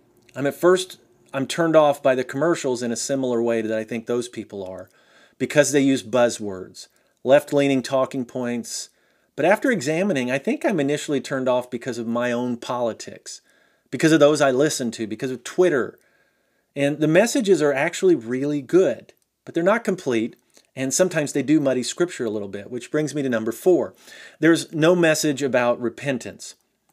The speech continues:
The detractors are correct in this point, in this complaint. "He gets us"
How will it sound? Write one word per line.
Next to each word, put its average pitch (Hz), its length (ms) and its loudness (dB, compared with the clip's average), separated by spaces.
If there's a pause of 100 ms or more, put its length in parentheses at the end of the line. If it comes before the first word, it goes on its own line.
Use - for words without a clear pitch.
(200)
The 127 80 -2
detractors 135 760 2
are 131 260 2
correct 127 520 -2
in 117 180 -6
this 110 160 -4
point, 98 400 -14 (320)
in 110 120 -12
this 117 160 -6
complaint. 127 540 -4 (760)
"He 185 240 8
gets 160 380 4
us" 123 420 0